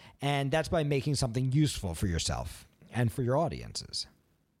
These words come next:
So one more thing before we sign off. Emily is actually organizing a pretty cool event with Screencraft down at the Atlanta Film Festival.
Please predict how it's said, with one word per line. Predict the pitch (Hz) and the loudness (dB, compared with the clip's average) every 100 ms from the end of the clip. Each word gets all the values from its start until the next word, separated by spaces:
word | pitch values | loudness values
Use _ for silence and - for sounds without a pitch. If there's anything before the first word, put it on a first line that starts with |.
| _ - | _ -6
So | - 170 | 0 0
one | 151 226 | 2 -2
more | 285 269 | 0 0
thing | 220 - 143 123 | 0 0 2 2
before | 123 - 139 | 0 0 0
we | 123 | 2
sign | 120 - 104 101 - | 0 2 2 0 0
off. | 131 65 - - - - _ | -2 -2 -4 -12 -20 -20 _
Emily | - 220 277 262 190 | -2 0 2 0 0
is | 160 151 135 - | 2 2 2 0
actually | 160 170 - 156 | 0 0 0 -2
organizing | 147 139 120 120 113 110 | 0 0 0 0 2 0
a | |
pretty | 104 - 220 226 | 0 0 0 -2
cool | - - 190 170 - | -4 -2 0 0 -2
event | 110 113 107 95 | -2 0 -2 -2
with | 104 | -6
Screencraft | - - 160 170 151 - 82 78 - - | -6 -4 0 0 -2 -2 -2 -2 -4 -2
down | 123 123 | 0 0
at | 123 | -2
the | - 113 | 0 -2
Atlanta | 110 113 110 | 0 0 0
Film | - 123 113 | 0 0 0
Festival. | - 69 - 80 50 - | -2 -6 -6 -8 -10 -14